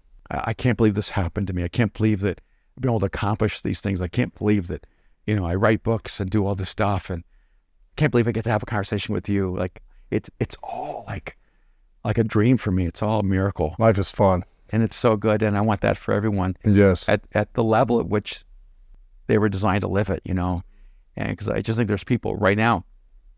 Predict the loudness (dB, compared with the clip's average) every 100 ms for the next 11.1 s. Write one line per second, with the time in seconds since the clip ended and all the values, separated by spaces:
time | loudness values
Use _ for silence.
0 | _ -20 -20 _ -8 -4 -4 -6 -10 _
1 | _ _ _ _ 2 4 4 2 -6 -20
2 | _ _ 0 2 4 4 2 2 2 0
3 | -2 -8 _ _ _ _ -20 -20 _ -20
4 | -20 _ -20 _ _ -20 _ _ -2 0
5 | -2 0 0 0 -2 -4 -4 -4 -6 -12
6 | _ _ _ -20 _ _ _ _ _ _
7 | _ -10 -4 0 2 2 2 0 0 2
8 | 0 0 -2 -2 -2 -2 -4 -4 -6 -4
9 | -2 -2 -4 -6 -2 0 0 -2 -2 -2
10 | -2 -4 -6 -6 -4 -2 -2 -4 -8 -4
11 | -4